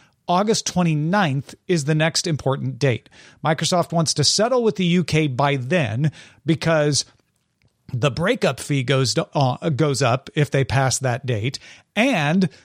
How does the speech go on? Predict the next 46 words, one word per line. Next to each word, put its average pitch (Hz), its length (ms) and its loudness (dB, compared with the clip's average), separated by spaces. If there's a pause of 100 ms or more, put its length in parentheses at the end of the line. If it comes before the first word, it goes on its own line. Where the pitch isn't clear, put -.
(120)
because 185 580 0
that 208 380 0
is 180 200 0
the 160 140 2
U 185 200 2
K's 165 460 0
new 175 500 2
deadline 143 600 0
to 170 140 0
make 156 280 2
its 165 180 0
final 147 400 0
decision 139 560 0
on 131 160 0
its 143 160 -2
investigation. 151 800 0 (320)
So 151 160 0
everybody 190 560 2
would 185 140 2
like 143 160 2
to 139 80 -6
get 143 120 2
it 156 120 -2
done. 143 220 0
That 135 180 -2
seems 185 320 2
to 208 100 0
be 165 160 2
the 160 160 0
new, 151 320 2 (100)
the 156 140 0
new 160 260 2 (480)
end 170 240 0
line. 117 340 -2 (460)
Now, 160 400 0
if 185 180 0
it 165 240 -2
doesn't 240 480 0
settle 135 400 2
with 131 140 0
the 147 100 0
U 135 180 2
K 123 280 0
by 127 180 0
August 143 360 0
twenty-ninth, 117 640 -2